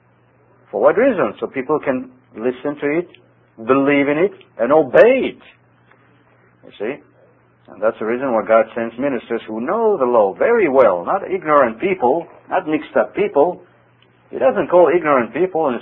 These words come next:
sends them to be preachers so they can go and preach lies or mixture of truth and error.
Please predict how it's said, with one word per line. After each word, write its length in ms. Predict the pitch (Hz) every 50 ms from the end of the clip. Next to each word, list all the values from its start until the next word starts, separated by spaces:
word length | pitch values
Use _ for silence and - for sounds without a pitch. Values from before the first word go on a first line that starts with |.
| -
sends 180 | - 139 139 127
them 140 | 139 131 127
to 80 | 131
be 480 | 120 131 127 117 113 117 135 131 127 127 -
preachers 440 | 151 185 190 - 156 170 180 - - - -
so 100 | 123 123
they 80 | 110 113
can 160 | - 127 123
go 140 | 113 127 135
and 120 | 131 123 127
preach 180 | 147 143 - - -
lies 300 | 127 135 151 143 151 165 139
or 100 | 123 107
mixture 380 | 104 127 143 - - 127 117
of 80 | 110 -
truth 220 | - 151 139 -
and 80 | 127 120
error. 380 | 127 175 185 156 151 180 180